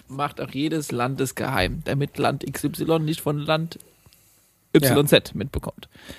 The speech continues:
Speaker 1: Das führt dazu, dass es alles geheim bleibt und das schon seit über siebzig Jahren, wenn man dem Glauben schenken möchte. Und dann kamen irgendwelche ganz, ganz tolle E Ts und haben gesagt, „Was macht denn ihr da? Jeder baut da sein eigenes Süppchen“ und so weiter und so fort.
Speaker 2: Ja.
Speaker 1: Und der Rest der Welt kriegt davon überhaupt gar nichts mit.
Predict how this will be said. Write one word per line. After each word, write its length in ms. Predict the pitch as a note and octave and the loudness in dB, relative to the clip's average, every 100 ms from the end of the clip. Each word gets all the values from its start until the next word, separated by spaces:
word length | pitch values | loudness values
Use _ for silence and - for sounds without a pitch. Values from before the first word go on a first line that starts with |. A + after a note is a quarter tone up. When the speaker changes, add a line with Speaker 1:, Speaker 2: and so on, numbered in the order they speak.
| - - _ _ | -20 -20 _ _
Speaker 1:
Das 280 | A#2+ C3+ - | 2 2 0
führt 160 | E3+ | 0
dazu, 200 | D#3+ D#3+ | 2 2
dass 140 | E3+ E3 | 0 -2
es 160 | D#3 | -4
alles 420 | - D#3+ F#3+ F#3 - | 0 2 2 0 -4
geheim 320 | B2 A#2 F2+ | -6 -4 -6
bleibt 360 | - G#1+ - - | -6 -8 -8 -6
und 100 | C3 | -4
das 120 | C3+ | -4
schon 120 | C3+ | -2
seit 140 | C3 C3+ | 0 2
über 160 | C3+ | 0
siebzig 360 | C3 C3+ D3+ - | 0 -4 -4 0
Jahren, 320 | B2+ - G#2+ | 0 -2 0
wenn 160 | C3 D3+ | 4 6
man 220 | F3 E3 | 4 6
dem 220 | F3+ F#3 | 4 4
Glauben 420 | F3+ F#3+ D3 B2+ - | 6 8 8 4 -2
schenken 360 | D3+ - - - | -6 -8 -12 -12
möchte. 280 | - - - - _ - | -10 -12 -14 -20 _ -2
Und 240 | B2+ A#2 - | 0 0 -2
dann 520 | A2+ A#2 D#3 B3+ D4 _ _ - _ | 0 2 2 0 -2 _ _ -20 _
kamen 240 | - C#3+ A#2 | -4 -2 2
irgendwelche 520 | D#3+ A#3 E3+ D#3+ D#3+ | 2 4 2 0 0
ganz, 260 | D3 E3 - | -2 -2 -2
ganz 200 | D3+ - | -6 -2
tolle 260 | C3 C#3 | 0 2
E 100 | C3+ C3 | 0 -2
Ts 280 | D3+ F#3 | 0 0
und 80 | G#3 | 0
haben 100 | F3+ | -4
gesagt, 280 | E3+ D#3+ E3 | -2 -2 -2
„Was 160 | B2+ A#2+ | -4 -4
macht 240 | C#3 - - | -6 -6 -6
denn 140 | E3 | -6
ihr 240 | D#3 F#3 E3+ | 2 4 4
da? 160 | B2 | 4
Jeder 260 | A#2+ D3 D#3+ | 0 0 0
baut 300 | - D3 D#3 | 2 2 2
da 60 | D3+ | -2
sein 120 | D3 | -2
eigenes 340 | C#3 D#3 D3 | -4 -4 -4
Süppchen“ 340 | A#3+ A#3+ - G#3+ | -4 -2 -4 -2
und 80 | E3 | -2
so 100 | D#3 | 0
weiter 200 | D3 C#3 | 0 -2
und 60 | D3 | -4
so 80 | |
fort. 180 | D3 - | -2 0
Speaker 2:
Ja. 60 | C#3 | 2
Speaker 1:
Und 60 | |
der 100 | D3+ | 4
Rest 200 | D#3 E3+ | 2 2
der 100 | D#3+ D3+ | 4 4
Welt 160 | D3+ | 2
kriegt 200 | - D3 | 0 -2
davon 200 | C#3+ D3+ | -2 0
überhaupt 240 | C3+ C3 - | 0 -2 0
gar 100 | A#2+ | -2
nichts 180 | B2+ - | -2 -6
mit. 240 | - - | -8 -10